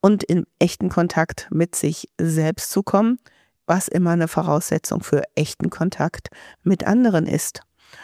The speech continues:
Und wenn du dich an der einen oder anderen Stelle selbst ertappst, ähm, wie du A, im echten Leben viel leistest und trotzdem nicht weiterkommst, und wenn du beim Zuhören den leisen Verdacht hast, dass da ein Teil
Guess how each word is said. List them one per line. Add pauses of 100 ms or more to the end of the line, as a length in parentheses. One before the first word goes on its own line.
(200)
Und
wenn
du
dich
an
der
einen
oder
anderen
Stelle
selbst
ertappst, (440)
ähm, (120)
wie
du
A,
im
echten
Leben
viel
leistest
und
trotzdem
nicht
weiterkommst, (280)
und
wenn
du
beim
Zuhören
den
leisen
Verdacht
hast,
dass
da
ein
Teil